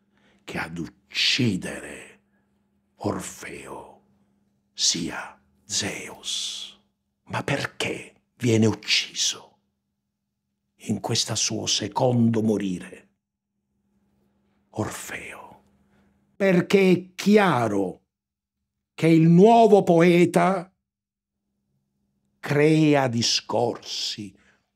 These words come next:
contro gli dei. Non solo infatti rinfacciò loro furti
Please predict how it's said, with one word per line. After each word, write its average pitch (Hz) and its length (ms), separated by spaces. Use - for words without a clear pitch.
contro 143 800
gli 123 260
dei. - 400
Non 214 320
solo 208 400
infatti 180 640
rinfacciò 160 720
loro 156 300
furti 160 840